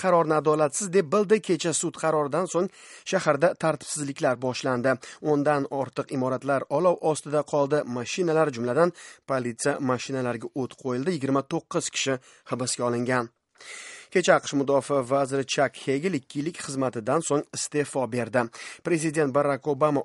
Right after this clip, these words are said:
Oq uyda u bilan yonma-yon turib, shu haqda e'lon qildi. U Hegelga xizmati uchun minnatdorchilik bildirdi. Vazir esa o'z navbatida Obama va uning siyosatini bundan keyin ham qo'llab-quvvatlashini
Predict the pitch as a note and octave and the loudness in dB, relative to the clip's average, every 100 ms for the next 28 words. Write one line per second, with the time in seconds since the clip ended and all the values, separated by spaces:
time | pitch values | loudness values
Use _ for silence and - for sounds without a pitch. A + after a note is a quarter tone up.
0 | C#3 - B2+ C3+ B2 B2+ B2+ A2 B2+ C3 | 0 0 0 0 0 0 0 0 0 0
1 | C3+ C3+ A#2+ A2 D#3 - A2+ G#2+ B2+ - | 0 0 0 0 -2 -2 -4 -4 -4 -2
2 | A2+ A2 G#2+ A2 A2 A2 - - B2+ A#2+ | -2 -2 -2 -2 -2 -4 -8 -12 -4 -4
3 | - A#2+ A#2 B2+ E3 D3+ B2+ A2 B2+ - | -2 -2 -2 -2 -4 -4 -4 -2 -4 -4
4 | B2 C#3 B2+ B2+ A2+ C3 A#2+ - A#2+ G#2 | -4 -2 -2 -2 -4 -6 -6 -8 -8 -6
5 | A2+ A2 A2 A2+ - - A#2+ C#3 C#3 E3+ | -4 -4 -2 -4 -6 -8 -2 0 0 -2
6 | D3+ B2 - C3 A2 G#2 G2+ A2+ C3+ G3 | -2 -4 -4 -4 -2 -4 -4 -4 2 2
7 | - - B2+ A#2 B2 F#3 D3 B2 A2 C#3 | 2 -10 -6 -2 -2 0 0 0 -2 -4
8 | - D#3+ D3+ E3 E3 F#3 D#3+ C#3 A#2 C#3 | -4 -4 -2 -4 -2 -4 -2 0 0 -2
9 | - A#2+ D3 B2 C#3 - - - C3 G#2+ | -2 -2 -2 -2 -4 -6 -12 -6 -4 -4
10 | G#2+ - A#2 A#2+ - B2+ - C3 B2 | -6 -8 -8 -6 -6 -6 -2 0 0